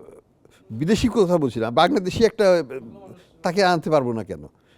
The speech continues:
আমাদেরকে একটু উদার হতে হবে। তো আমি মনে করি যে বাংলাদেশের ভিতরেও প্রচুর ভালো লোক আছে, বাইরেও প্রচুর ভালো লোক আছে। আমরা তাদেরকে খুঁজে,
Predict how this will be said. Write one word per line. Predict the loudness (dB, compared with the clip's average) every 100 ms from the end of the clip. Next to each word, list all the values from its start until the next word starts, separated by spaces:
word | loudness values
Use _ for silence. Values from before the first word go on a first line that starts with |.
| _ _
আমাদেরকে | -4 -2 -2
একটু | -4 -6
উদার | 2 4 4
হতে | 0 -6
হবে। | -8 -16 -20 _ _ _ -4
তো | -4 -4 _ _ -6
আমি | -2
মনে | 0 0
করি | 0 -2
যে | -2 -8 _ _ -16
বাংলাদেশের | -4 0 0 0 0 0 0
ভিতরেও | 0 2 2 2
প্রচুর | -2 -8 -10
ভালো | -6 -2 -2 -4 -10 -10 -8
লোক | -6
আছে, | -8 -10 -14 _ _ _ _ _ -6
বাইরেও | -4 -2 -4
প্রচুর | -8 -14 -16
ভালো | -16 -20
লোক | -20 -20
আছে। | -20 -20 -20 _ _ _ -12
আমরা | -8 -6
তাদেরকে | -4 -6 -6 -8 -10 -10 _ _ _
খুঁজে, | -10 -4 -2